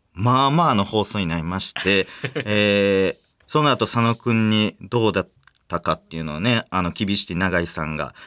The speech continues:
えー、聞いたところ、佐野くんもまあまあでしたっていう、<laughs> その、ダブルまあまあで、ダブルエムです。<laughs> ダブリューエムエムでした。<laughs> いや、でも、あのー、来ていただきまして、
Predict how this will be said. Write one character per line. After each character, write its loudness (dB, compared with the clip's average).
え 2
ー、 -2
聞 0
い 0
た -6
と -6
こ 0
ろ、 2
佐 -10
野 2
く -8
ん 2
も 0
ま 2
あ 2
ま 4
あ 4
で 0
し 2
た 4
っ 2
て -8
い 0
う、 0
<laughs> -4
そ -2
の、 -2
ダ 4
ブ 4
ル 4
ま 4
あ 2
ま 4
あ 0
で、 -2
ダ 4
ブ 4
ル 4
エ 4
ム 2
で 2
す。 2
<laughs> 0
ダ 4
ブ 4
リ 4
ュ 4
ー 4
エ 4
ム 2
エ 4
ム 4
で 2
し 2
た。 4
<laughs> 0
い 2
や、 4
で 4
も、 2
あ 4
の 4
ー、 -4
来 -2
て 4
い -2
た 4
だ 2
き -2
ま 4
し 0
て、 0